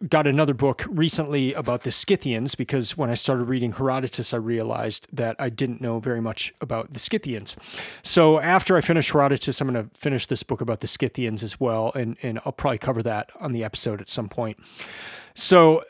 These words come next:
uh, the, the, the other, uh, idea that, uh, that excites me when I come across books like this is just that there's still a lot of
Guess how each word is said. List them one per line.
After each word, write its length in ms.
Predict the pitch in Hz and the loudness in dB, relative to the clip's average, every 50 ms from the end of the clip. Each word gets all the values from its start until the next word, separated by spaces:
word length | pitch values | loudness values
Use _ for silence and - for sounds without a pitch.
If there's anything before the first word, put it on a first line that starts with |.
| - - | -8 -4
uh, 300 | - 185 185 160 151 147 143 | 0 4 4 4 4 2 0
the, 360 | 151 143 180 170 165 165 - | 0 0 2 2 2 -2 -6
the, 580 | - 175 160 143 170 165 160 156 151 147 147 - _ _ _ _ _ _ _ _ _ - _ _ | -12 -16 -4 -2 0 2 2 2 2 0 0 -4 _ _ _ _ _ _ _ _ _ -20 _ _
the 240 | - 143 160 175 - | -4 -2 -2 0 2
other, 480 | 185 208 208 202 196 180 165 160 160 - - _ _ | 2 4 6 6 6 6 6 4 2 -2 -12 _ _
uh, 240 | - 175 160 147 135 - | -4 -2 -2 -2 -2 0
idea 480 | - 156 143 117 - 147 151 151 147 135 | 0 -2 0 0 2 2 4 4 4 4
that, 420 | 123 135 135 131 127 - _ - - _ | 2 0 0 0 -2 -6 _ -16 -12 _
uh, 280 | 175 143 123 123 123 123 - | -6 -4 -4 -4 -6 -8 -10
that 420 | - 151 139 139 131 127 - _ _ _ _ _ _ _ _ _ _ _ - | -14 -6 -2 -2 -2 -2 -4 _ _ _ _ _ _ _ _ _ _ _ -10
excites 600 | 156 - - - - - 170 165 160 - - - | -4 -2 0 2 4 4 4 4 2 0 0 0
me 240 | 170 160 160 156 | 2 2 2 0
when 200 | 160 151 135 131 | 0 0 -2 -2
I 280 | 127 123 120 123 120 - - _ _ _ _ _ _ _ _ _ _ _ - | -2 -2 -2 -2 -4 -4 -6 _ _ _ _ _ _ _ _ _ _ _ -8
come 160 | - - 156 | -2 2 2
across 320 | 151 - - 151 139 123 - | 2 4 4 2 2 2 0
books 240 | - 143 123 - - | -2 -4 -4 -2 -4
like 160 | 127 113 - | -4 -4 -2
this 360 | - 131 123 117 - - - - - - - - _ | -2 -2 -2 -2 -4 -6 -6 -10 -18 -20 -20 -20 _
is 220 | - 165 123 104 | -6 -4 -4 -4
just 400 | - - - 147 160 - - - | -4 -2 0 0 2 0 0 0
that 280 | - 143 131 127 123 _ _ - - - - _ _ _ _ _ | 0 0 0 0 -4 _ _ -20 -20 -20 -20 _ _ _ _ _
there's 240 | 143 135 123 113 - | -2 -2 0 0 0
still 500 | - - - - 165 156 147 143 139 135 - | -2 -2 0 2 2 4 4 2 0 -2 -4
a 60 | 147 | -6
lot 280 | 123 117 123 120 127 127 | -4 -2 -2 -2 -2 -2
of 320 | 117 110 101 - - - | -4 -6 -10 -14 -18 -20